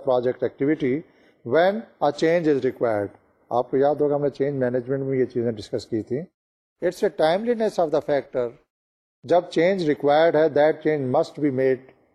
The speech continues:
within the time frame۔ That is the currentness۔ don't delay if the change has to be done. Don't delay the action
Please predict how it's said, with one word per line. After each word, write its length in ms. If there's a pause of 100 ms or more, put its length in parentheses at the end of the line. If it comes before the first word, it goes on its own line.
(340)
within 240
the 140
time 160 (100)
frame۔ 380
That 240
is 60
the 180 (460)
currentness۔ 800 (540)
don't 320
delay 420 (300)
if 200
the 100
change 280
has 200
to 100
be 100
done. 220 (120)
Don't 240
delay 220
the 200
action 300